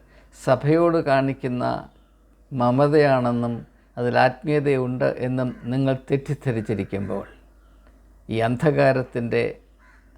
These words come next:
ആധിപത്യത്തിൽ നിന്ന് വിടുതൽ പ്രാപിപ്പാൻ വെളിച്ചത്തിൻ്റെ യേശുവിൻ്റെ നാമത്തിൽ ഞാൻ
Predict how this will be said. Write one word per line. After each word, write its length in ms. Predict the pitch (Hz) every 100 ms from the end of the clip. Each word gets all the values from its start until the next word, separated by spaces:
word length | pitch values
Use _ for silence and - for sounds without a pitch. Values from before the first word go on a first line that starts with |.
| _ _ _ _ 120 117
ആധിപത്യത്തിൽ 800 | 135 - 160 139 - 135 120 123 113
നിന്ന് 160 | 110 110
വിടുതൽ 280 | 120 131 147 120
പ്രാപിപ്പാൻ 520 | 123 113 110 107 - - _ _ _ _ _ _ _ _ _ - -
വെളിച്ചത്തിൻ്റെ 840 | 123 139 185 - 190 156 131 113 110 - _ -
യേശുവിൻ്റെ 560 | 143 151 - 147 135 120 113
നാമത്തിൽ 480 | 120 131 131 - 123 117 - 123
ഞാൻ 120 | 113